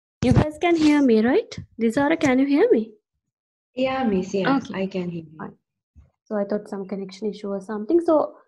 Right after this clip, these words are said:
Speaker 1: yeah, Dizara, tell me, what is the feeling of the poet here?
Speaker 2: She's worried or
Speaker 1: She's
Speaker 2: upset.
Speaker 1: Yeah, she's worried or upset. So you can say so. The legend goes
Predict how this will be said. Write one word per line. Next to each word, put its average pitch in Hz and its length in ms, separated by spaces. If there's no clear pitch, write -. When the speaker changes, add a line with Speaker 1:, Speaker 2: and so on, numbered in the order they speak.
Speaker 1:
yeah, 240 200
Dizara, 311 300
tell 311 140
me, 320 120
what 302 180
is 302 160
the 311 80
feeling 294 420
of 302 220
the 302 340
poet 302 260
here? 359 240
Speaker 2:
She's 220 420
worried 185 840
or 185 180
Speaker 1:
She's 156 80
Speaker 2:
upset. - 720
Speaker 1:
Yeah, 190 220
she's 247 320
worried 196 360
or 214 140
upset. - 380
So - 180
you 220 140
can 202 280
say - 300
so. - 160
The 294 120
legend 311 540
goes 262 320